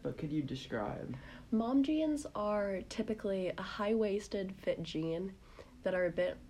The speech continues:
Speaker 2: on the
Speaker 1: Loose.
Speaker 2: looser side, and they're usually tapered at the bottom, so it's kind of, it's not wide and loose all the way down. It kind of gets a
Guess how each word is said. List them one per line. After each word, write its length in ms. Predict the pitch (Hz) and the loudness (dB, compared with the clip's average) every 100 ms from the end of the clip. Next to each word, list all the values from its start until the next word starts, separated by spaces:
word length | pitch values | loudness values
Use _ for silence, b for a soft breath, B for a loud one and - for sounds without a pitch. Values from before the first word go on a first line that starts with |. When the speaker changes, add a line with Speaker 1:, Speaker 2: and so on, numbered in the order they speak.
| - - | -8 -2
Speaker 2:
on 160 | 202 | 2
the 120 | - 160 | 2 6
Speaker 1:
Loose. 280 | 135 139 - | 6 6 2
Speaker 2:
looser 440 | 185 190 - 226 | 2 2 2 0
side, 400 | 233 233 233 240 - - - | 2 0 2 0 -4 -12 -2
and 160 | 214 202 | 2 4
they're 160 | 196 190 - B B B | 2 -2 -14 B B B
usually 440 | 190 202 226 254 214 - | 0 2 4 2 2 -2
tapered 460 | - 170 175 185 | -4 -2 0 0
at 140 | 185 175 | -2 -2
the 80 | |
bottom, 520 | 160 160 160 165 180 190 B B | -2 0 0 -2 -4 -8 B B
so 180 | - 180 | 2 2
it's 180 | - - | 2 -2
kind 240 | 196 180 | -4 -2
of, 120 | 180 - - - - - | -2 -4 -14 -20 -20 -4
it's 160 | 202 190 | 4 8
not 340 | 220 202 175 - - - 170 180 | 8 6 2 -4 -12 -10 -8 0
wide 340 | 175 170 170 | 2 2 2
and 220 | 170 156 | 0 0
loose 280 | 165 165 175 | 0 -2 -2
all 120 | 165 | -2
the 100 | 165 | 0
way 140 | 165 160 | 0 0
down. 400 | 156 147 151 160 | -2 -2 -2 -4
It 100 | - | -6
kind 260 | 185 170 | -4 -2
of 220 | 175 170 | -2 -6
gets 240 | - 165 | -6 -6
a 100 | 170 | -2